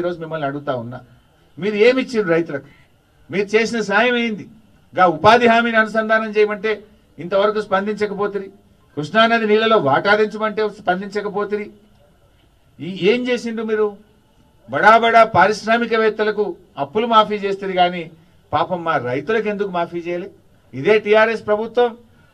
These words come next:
పోయిన సంవత్సరం పదిహేడు వేల కోట్ల రూపాయలు రుణమాఫీ చేసింది. ఈ సంవత్సరం కూడా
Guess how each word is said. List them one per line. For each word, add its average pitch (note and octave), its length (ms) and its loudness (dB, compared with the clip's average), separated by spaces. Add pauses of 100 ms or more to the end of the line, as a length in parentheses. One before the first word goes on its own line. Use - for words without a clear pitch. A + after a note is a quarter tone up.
(100)
పోయిన G3+ 240 2
సంవత్సరం A#3 460 0
పదిహేడు G3+ 440 4
వేల A3+ 180 0
కోట్ల G#3 320 0
రూపాయలు G3+ 480 2 (500)
రుణమాఫీ F3+ 440 -2
చేసింది. A3 480 -2 (420)
ఈ F#3+ 180 -2
సంవత్సరం A#3 580 0
కూడా G#3+ 320 4